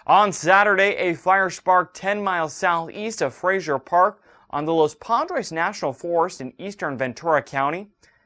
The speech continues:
Cal Fire has been assisting the U S Forest Service, along with the Ventura County Fire Department, the L A County Fire Department, and the Kern County Fire Department.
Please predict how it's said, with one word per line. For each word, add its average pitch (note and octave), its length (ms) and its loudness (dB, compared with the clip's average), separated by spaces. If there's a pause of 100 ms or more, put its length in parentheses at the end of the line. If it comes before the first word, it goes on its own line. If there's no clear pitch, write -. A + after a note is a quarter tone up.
(240)
Cal B2 220 -2
Fire B2 220 2
has B2 160 -4
been B2 160 -8
assisting D#3 540 -4
the C#3 80 -4
U D3+ 140 2
S C3+ 140 2
Forest F3 400 -2
Service, G3 420 -4 (300)
along A#2+ 280 -2
with A#2 80 -8
the A2 60 -10
Ventura B2 460 0
County B2+ 240 -2
Fire B2+ 240 2
Department, C#3+ 440 0 (280)
the C3+ 140 0
L D#3 160 4
A A3+ 80 4
County C#3+ 300 -4
Fire C#3 260 2
Department, E3 380 -4 (280)
and B2 240 -4
the E3 60 -2
Kern F#3 340 -8
County B2+ 300 -6
Fire A2 220 -4
Department. G2+ 520 -12